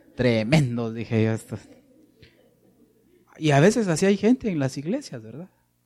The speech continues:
La palabra de Dios dice que no, la instrucción es que no, y hay algunos así como esos niños, ¿verdad? Empiezan a empujar la piedra, ¿verdad?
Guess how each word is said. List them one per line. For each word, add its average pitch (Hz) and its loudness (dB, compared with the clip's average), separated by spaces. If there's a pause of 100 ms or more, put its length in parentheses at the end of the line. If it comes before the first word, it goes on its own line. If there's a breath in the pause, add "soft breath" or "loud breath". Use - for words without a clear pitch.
(1160)
La 117 -4
palabra 117 2
de 107 2
Dios 110 2
dice 113 -8
que 98 -20
no, 160 0 (1080)
la 120 -2
instrucción 120 -2
es 113 -2
que - -12
no, 165 0 (680)
y 104 -12
hay 117 0
algunos 113 -2
así 104 -10
como 113 -8
esos 104 -12
niños, 101 -12
¿verdad? 98 -20 (300 soft breath)
Empiezan 127 -2
a 123 0
empujar 117 -8
la 107 -8
piedra, 110 -8
¿verdad? 104 -20